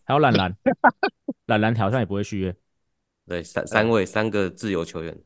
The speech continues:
Speaker 2: 哦，
Speaker 1: 嗯。
Speaker 2: 所以现在目前为止，这个中华职棒最大的消息就是这个，就对了。
Speaker 1: 对，林香、李多慧、懒懒投入自由市场。
Speaker 2: <laughs> 哎，我、我、我、我顺带讲一下，我们前几个礼拜还真的，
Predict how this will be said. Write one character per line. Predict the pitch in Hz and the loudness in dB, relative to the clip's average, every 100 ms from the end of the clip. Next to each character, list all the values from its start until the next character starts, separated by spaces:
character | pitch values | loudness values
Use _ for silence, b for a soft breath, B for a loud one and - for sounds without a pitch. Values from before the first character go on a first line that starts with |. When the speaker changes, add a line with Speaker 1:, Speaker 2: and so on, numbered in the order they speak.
| _ _ - | _ _ -8
Speaker 2:
哦， | 98 | -2
Speaker 1:
嗯。 | 101 | 2
Speaker 2:
所 | 135 | 2
以 | |
现 | 120 | 4
在 | 135 | 2
目 | 147 151 | 2 2
前 | 117 | 2
为 | 110 117 | 2 0
止， | - 92 | -2 -2
这 | 110 | 0
个 | 104 95 92 - | 2 0 -4 -4
中 | 120 | -2
华 | 110 | 0
职 | 101 98 | -2 -2
棒 | 110 101 | -4 -2
最 | 143 107 | -2 2
大 | 113 | 2
的 | 98 | 2
消 | - 104 | -2 -4
息 | - | -8
就 | 90 | -10
是 | 98 92 | -14 -12
这 | 95 | -12
个， | 82 | -12
就 | 90 | -10
对 | 87 82 | -6 -4
了。 | - _ _ | -6 _ _
Speaker 1:
对， | - 98 78 _ B B _ - | -6 -6 -6 _ B B _ -8
林 | 110 | -4
香、 | 117 131 | -2 -2
李 | 98 | 0
多 | 92 107 | 0 2
慧、 | 117 | 0
懒 | 87 | 0
懒 | 87 87 | -4 -6
投 | 92 | -6
入 | 107 | -6
自 | 98 104 | -4 -4
由 | 85 | -4
市 | 92 | -8
场。 | 80 - _ _ _ - | -12 -16 _ _ _ -4
Speaker 2:
<laughs> | - 190 - - - 151 - - - | 2 2 6 4 4 0 0 -6 0
哎， | 151 - B B | 0 0 B B
我、 | 113 120 113 | 0 2 4
我、 | 120 127 | 2 2
我、 | 123 127 _ - | 2 0 _ -4
我 | 120 123 | 0 2
顺 | - 175 | 2 2
带 | 160 160 | 6 4
讲 | - 98 | 4 0
一 | 95 | -2
下， | - 107 87 _ _ _ - | -2 -2 -2 _ _ _ -10
我 | 117 | -8
们 | 120 127 127 _ _ _ _ - | -4 -6 -8 _ _ _ _ 0
前 | - 151 | 2 2
几 | 160 | 2
个 | 127 | 0
礼 | 101 98 | -2 0
拜 | 139 120 | 2 2
还 | 113 113 - | 2 -2 -4
真 | - 139 | -4 -2
的， | 127 107 | 0 -2